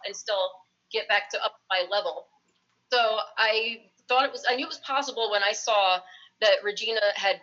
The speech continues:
Buttons as her service dog, and I was like, "Now I can do this." So I found her, and I tossed Chio into training right away. He was with the professional trainer, did a private program since he was thirteen weeks old, 'cause I knew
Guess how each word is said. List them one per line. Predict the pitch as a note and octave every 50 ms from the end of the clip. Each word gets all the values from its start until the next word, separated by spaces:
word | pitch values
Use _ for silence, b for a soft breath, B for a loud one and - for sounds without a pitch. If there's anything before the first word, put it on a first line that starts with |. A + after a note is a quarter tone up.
| - -
Buttons | G#3 G3+ - - E3+ - - - -
as | F#3 F3+ - _
her | - G#3
service | G3+ - G3+ F#3 F3+ F3+ F3 -
dog, | F3+ E3 E3 D#3+ D#3+ E3+ - - F3+
and | F3+ F3
I | F3 F3
was | F3+ F3+ F3
like, | E3 D#3+ E3 E3+
"Now | F3 F3 E3+ D#3+
I | D#3 D3+
can | - - E3
do | D#3+ D#3+
this." | D#3+ E3 E3 E3 E3+ - - - _ _ _ _ _ _ -
So | A3 G#3 G#3 G3+ -
I | F#3+ G3+ G#3+ -
found | - B3+ C#4 - - _ _ _ _ _ -
her, | G#3 G#3+ A3 A#3 - - - A3+
and | G#3+ G#3+ G#3 G#3 G3+ G3+ G#3+ - -
I | G3+ G3 G3 G3 G3 -
tossed | - A3+ A3 A3 - -
Chio | - A3+ A3 A3
into | A3 A3 G#3+
training | - - A3 G#3+ G#3+ G#3 G3+ G#3 G3+ F#3+ - F3 F3+ F#3 F#3+
right | G3 G3+ G3
away. | G3 F#3 F3 E3+ E3 E3 E3+ - - -
He | - A4 A3 -
was | G#4 G4+ G4 G4 G4 - - - _ _ _ -
with | G#3+ G#3
the | - G3
professional | - G#3 - - A#3+ A#3+ A#3+ - G#3+ G#3 G#3
trainer, | - - G3+ F#3+ F#3 F3+ F3+ F#3 F#3 - - _ _ _ _ _ _ _ -
did | G#3+ -
a | - _ -
private | G#3+ G#3 - _ _ -
program | F#3+ F#3+ F#3 F#3 F3+ F3 E3+ F3+
since | F3+ - G3+ F#3+ F#3
he | - G3
was | - F3+ -
thirteen | - G#3 G3 F#3+ - G3 F#3
weeks | F3+ F3 F3+ F3 - E3+
old, | E3+ F3 E3+
'cause | F#3 G#3 G#3+
I | - C4 C4+ C4
knew | A#3 G3+ F#3+ F3+